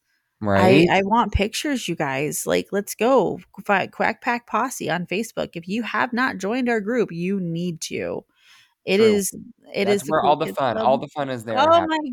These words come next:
Speaker 2: gosh, it's cracking me, it literally quacking me up with people posting the duck stuff. I am loving it. Deanna had posted the, yesterday the duck. Did you see this yet? You
Speaker 1: I
Speaker 2: have to
Speaker 1: did,
Speaker 2: see this.
Speaker 1: yeah. I saw it. It was
Speaker 2: Oh
Speaker 1: cute.
Speaker 2: my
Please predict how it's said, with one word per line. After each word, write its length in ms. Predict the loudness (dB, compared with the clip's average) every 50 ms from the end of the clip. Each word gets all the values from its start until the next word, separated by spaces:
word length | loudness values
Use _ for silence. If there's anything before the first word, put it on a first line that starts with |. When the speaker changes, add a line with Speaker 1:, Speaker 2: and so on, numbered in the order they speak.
| -4
Speaker 2:
gosh, 440 | 0 2 2 4 4 2 2 0 -2
it's 180 | -6 -8 -8 -10
cracking 560 | _ -4 0 0 0 0 0 -4 -6 -6 -4
me, 180 | -4 -4 -4 -4
it 240 | -4 -4 -6 -6 -6
literally 400 | -4 -4 -4 -2 -2 -4 -6 -8
quacking 480 | -10 -10 -8 -8 -8 -8 -10 -14 -16 -14
me 140 | -14 -12 -10
up 180 | -10 -12 -12 _ _ -20 -20 -20 -20 _ _ _ -12
with 400 | -6 -4 -2 -2 -2 -4 -8 _
people 480 | -16 -14 -14 -12 -12 -12 -10 -8 -4
posting 560 | -4 -4 -4 -4 -8 -8 -10 -10 -12 -12 -12
the 80 | -12 -12
duck 280 | -10 -10 -12 -12 _ -18
stuff. 400 | -14 -12 -12 -12 -12 -14 -20 _ _ -6
I 220 | -4 -2 0 0
am 260 | 0 0 -2 -4 -4 -6
loving 880 | -8 -8 -8 -8 -8 -6 -4 -2 -2 -2 -2 -4 -6 -6 -6 -8 -8
it. 280 | -8 -8 -10 -10 -12 -12
Deanna 560 | -12 -10 -8 -6 -6 -6 -4 -4 -6 -6 -8 -10 _ -20 -20 -20 _ _
had 320 | -8 -4 -2 -2 -2 -2 -4
posted 920 | -4 -2 -2 -2 -2 -4 -6 -4 -2 0 0 0 -2 -6 -12 -12 -12 -14 _ -6
the, 220 | -6 -4 -4 -4
yesterday 720 | -4 -2 -2 -2 -2 -4 -6 -4 -2 -2 0 0 -2 -4 -6 -8
the 60 | -8
duck. 320 | -4 -2 -2 -2 -2 -4 -6
Did 160 | -8 -4 -2
you 100 | -2 -2
see 180 | -2 -2 -2
this 220 | -2 -2 -4 -4 -2
yet? 240 | 0 0 0 0 -2 -2
You 160 | -2 0 0
Speaker 1:
I 20 |
Speaker 2:
have 160 | 0 0 0 0
to 60 | 2
Speaker 1:
did, 120 | 2 0 0
Speaker 2:
see 80 | 2
this. 20 | 2
Speaker 1:
yeah. 320 | 2 2 0 -2 -6 -10 -14 _ _ _ -12
I 80 | -12 -10
saw 200 | -6 -2 2 4
it. 40 | 4
It 40 |
was 120 | 6 6 4
Speaker 2:
Oh 40 | 2
Speaker 1:
cute. 100 | 0 -4
Speaker 2:
my 240 | -6 -4 -6 -6